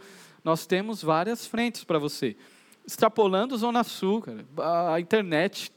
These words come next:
tanta coisa boa que a gente tem, na, no acesso de um clique, não é? Se você quiser escutar a pregação do Hernandes Dias Lopes, a última pregação dele você consegue lá acessar. Augusto Nic-, Nicodemos, Jonas Madureira, Luiz Saião e tantos outros homens de Deus,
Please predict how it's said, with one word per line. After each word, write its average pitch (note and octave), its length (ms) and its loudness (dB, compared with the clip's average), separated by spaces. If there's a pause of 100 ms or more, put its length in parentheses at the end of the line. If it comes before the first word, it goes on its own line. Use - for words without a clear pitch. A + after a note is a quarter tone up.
tanta G#3+ 180 -2
coisa A3 320 2
boa G3 400 2
que G#3 80 -6
a F#3 60 -2
gente F3+ 200 -6
tem, G3 280 -2 (400)
na, D#3+ 260 -4
no E3+ 600 0
acesso E3 380 0
de D#3 80 -4
um G3 80 -2
clique, F#3+ 380 0
não D#3+ 80 2
é? G#3+ 160 2 (260)
Se - 140 -14
você A#3 140 0
quiser A3+ 180 2
escutar A3+ 280 0
a - 20 4
pregação A3 420 0
do G#3+ 60 2
Hernandes G#3+ 280 0
Dias G3+ 220 2
Lopes, - 560 0 (240)
a D3+ 60 6
última B3 300 0
pregação A#3 340 0
dele F#3+ 140 2
você A3 240 -4
consegue F3 360 0
lá D#3 100 4
acessar. D3 440 -2 (240)
Augusto F#3 420 0
Nic-, F3+ 240 -4
Nicodemos, F3 640 0 (300)
Jonas F#3+ 240 2
Madureira, E3 540 0 (160)
Luiz G3+ 180 2
Saião E3+ 500 2 (160)
e F#3 80 0
tantos A#3+ 500 0
outros G#3 360 2
homens G3+ 300 0
de G3 80 -6
Deus, F3 500 0